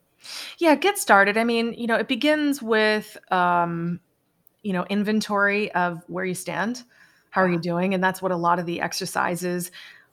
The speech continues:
Speaker 1: help you with, is to figure out where you are currently. And, you know, here's the thing. Everybody has varying levels of proficiency in the six habits already. So if you're
Speaker 2: Yeah.
Speaker 1: like,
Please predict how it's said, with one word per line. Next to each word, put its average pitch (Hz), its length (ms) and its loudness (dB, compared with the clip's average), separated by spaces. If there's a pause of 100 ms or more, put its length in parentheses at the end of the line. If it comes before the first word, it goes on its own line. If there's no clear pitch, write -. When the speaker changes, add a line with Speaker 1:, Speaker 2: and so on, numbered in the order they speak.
Speaker 1:
help 180 300 0
you 196 120 -2
with, 208 240 0
is 185 120 -8
to 175 80 -14
figure 175 280 -2
out 170 120 0
where 175 180 2
you 185 220 0
are 170 180 2
currently. 208 640 -4 (340)
And, 214 300 -4 (200)
you 247 60 -6
know, 240 140 -2
here's 294 240 -4
the 285 80 -2
thing. 240 340 -2 (120)
Everybody 269 800 4
has 180 280 -4 (120)
varying 214 580 6
levels 202 340 0
of 185 140 -8
proficiency 233 840 -4 (260)
in 247 120 4
the 285 80 6
six 277 280 -4
habits 247 440 -2
already. 285 1160 2 (340)
So 285 200 6
if 285 100 2
you're 330 120 4
Speaker 2:
Yeah. 339 60 4
Speaker 1:
like, 381 180 4